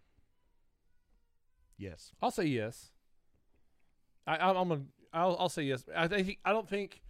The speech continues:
Speaker 2: he might not have if he hadn't won, and since he's won early,
Speaker 1: Mm-hmm.
Speaker 2: he's already locked himself into the, the championship. I think that is gonna buy him some time to,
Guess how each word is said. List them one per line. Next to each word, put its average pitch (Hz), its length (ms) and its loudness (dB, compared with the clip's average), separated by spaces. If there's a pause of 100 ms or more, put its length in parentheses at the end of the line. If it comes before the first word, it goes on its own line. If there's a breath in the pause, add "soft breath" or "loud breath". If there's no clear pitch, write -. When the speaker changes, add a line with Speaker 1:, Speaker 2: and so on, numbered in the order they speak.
(560)
Speaker 2:
he 156 140 -4
might 165 260 2
not 165 220 2
have 160 320 0
if 135 140 -4
he 131 80 -6
hadn't 139 260 -6
won, 147 300 0
and 131 100 -8
since 143 160 -12
he's 123 140 -10
won 131 240 -6
early, 160 400 -2
Speaker 1:
Mm-hmm. 101 240 -12 (320)
Speaker 2:
he's 135 120 -6
already 151 180 0
locked 147 200 0
himself 147 380 -2
into 139 160 -4
the, 113 300 -6 (120)
the 123 80 -8
championship. 151 680 -4
I 135 80 -2
think 135 220 -8
that 139 300 -4
is 139 120 -8
gonna 135 160 -4
buy 131 220 -2
him 135 180 -8
some 120 160 -14
time 131 380 -6
to, 123 280 -8